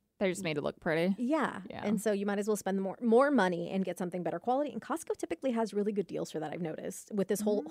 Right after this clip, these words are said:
Speaker 2: my home
Speaker 1: Mm.
Speaker 2: improvement stuff and my parents' home improvement stuff, Costco's your friend if you're looking for that kind of stuff.
Speaker 1: How are they with ovens?
Speaker 2: I've,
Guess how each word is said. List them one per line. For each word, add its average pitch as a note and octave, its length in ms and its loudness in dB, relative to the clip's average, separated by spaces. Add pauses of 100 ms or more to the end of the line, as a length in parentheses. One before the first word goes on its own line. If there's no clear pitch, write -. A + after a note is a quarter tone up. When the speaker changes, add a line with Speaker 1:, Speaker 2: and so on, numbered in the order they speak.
Speaker 2:
my A3 260 6
home C#4 120 8
Speaker 1:
Mm. A#3 40 8
Speaker 2:
improvement G#3+ 420 2
stuff - 220 -2
and F3+ 100 -4
my E3 100 0
parents' F#3+ 300 0
home A#3+ 140 0
improvement C4 420 -2
stuff, C4+ 320 -2 (840)
Costco's E4 340 0
your E4 80 2
friend C4+ 260 2
if F#3+ 80 2
you're G3 100 2
looking F#3+ 280 2
for F3 360 -2 (100)
that F#3 240 -2
kind F#3 160 -4
of - 40 -6
stuff. - 380 -10
Speaker 1:
How A4 320 8
are A4 120 10
they F4+ 120 10
with C4 180 8 (140)
ovens? F3 800 -2 (340)
Speaker 2:
I've, D#4 220 2